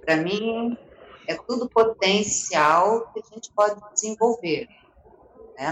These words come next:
Nós não somos vítimas de nada, somos autorresponsáveis. Então, a gente conhecer bem o nosso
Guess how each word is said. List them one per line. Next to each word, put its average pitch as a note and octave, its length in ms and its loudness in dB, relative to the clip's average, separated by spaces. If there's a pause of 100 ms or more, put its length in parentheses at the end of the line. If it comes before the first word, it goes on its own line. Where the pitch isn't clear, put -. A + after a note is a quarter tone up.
Nós D#3 220 0
não F3 180 -4
somos G3+ 420 0
vítimas D#3+ 540 -6
de - 220 -18
nada, D3+ 560 -2
somos - 360 -16
autorresponsáveis. E3+ 1400 -2
Então, F3+ 160 -4
a F#3 80 -2
gente F#3+ 360 -8
conhecer F#3+ 600 -6
bem E3 280 -6
o D3+ 40 -12
nosso C3+ 380 -12